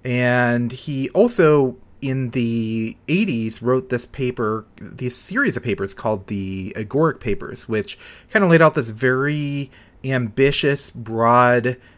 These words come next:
view of a distributed computing world and economy. And so I, I was kinda priming him, "Is that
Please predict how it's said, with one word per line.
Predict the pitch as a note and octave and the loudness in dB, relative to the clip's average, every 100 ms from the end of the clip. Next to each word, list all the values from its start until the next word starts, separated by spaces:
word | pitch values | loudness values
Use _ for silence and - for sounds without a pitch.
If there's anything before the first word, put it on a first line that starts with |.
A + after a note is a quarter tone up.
| _ | _
view | B2 B2 G#3 C4 F3 | -8 -2 2 6 6
of | B2 | 6
a | B2+ | 2
distributed | C3+ - D#3 D3+ D#3+ D3 B2+ | -2 -2 -4 -2 0 -2 -4
computing | - B2+ - B2+ B2 B2 A#2+ A#2 A2+ A2 | -10 -8 -4 0 2 2 0 -2 -4 -2
world | A#2 C3 B2+ B2 | 2 4 4 2
and | A#2 | -2
economy. | G#2+ - B2 A#2 G2 - _ - - _ | -4 -2 -2 0 -4 -10 _ -20 -20 _
And | A#2+ A#2 | -8 -4
so | C3 B2 A#2 A2 - | 0 2 2 -2 -2
I, | B2+ | -4
I | - C3 | -2 -2
was | C3+ | -2
kinda | - A3 | 0 0
priming | - D#3+ C#3 | 2 2 2
him, | C3 A#2+ | -2 -4
"Is | A#2+ | -2
that | C#3+ C#3 D3+ | 2 4 4